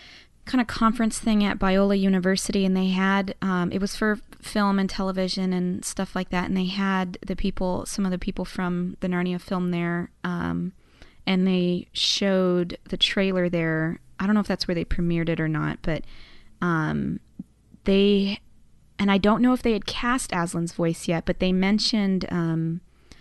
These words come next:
some of the other people they had lined up. And I remember,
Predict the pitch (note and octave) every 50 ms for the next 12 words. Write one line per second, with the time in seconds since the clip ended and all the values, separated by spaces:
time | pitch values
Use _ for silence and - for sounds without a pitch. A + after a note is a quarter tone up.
0 | - - - - - - - A3+ G#3+ G3+ G3 F#3 F#3 F#3 F#3+ F#3 - - G3 -
1 | - F#3 F3+ F3 F3 F3 F3 - - - - - - - - - - - - -
2 | G#3+ G3 F#3 G3 G3 - G3+ F#3 F3+ F3+ F3+ - - - - - - F3+ F#3 F3+
3 | F3 F3+ F3+ F#3 F3+ F3 F#3 F3+ F3+ F#3 G3 G3+ G#3+ G#3+ G#3 G3 F#3+ F3+ F3+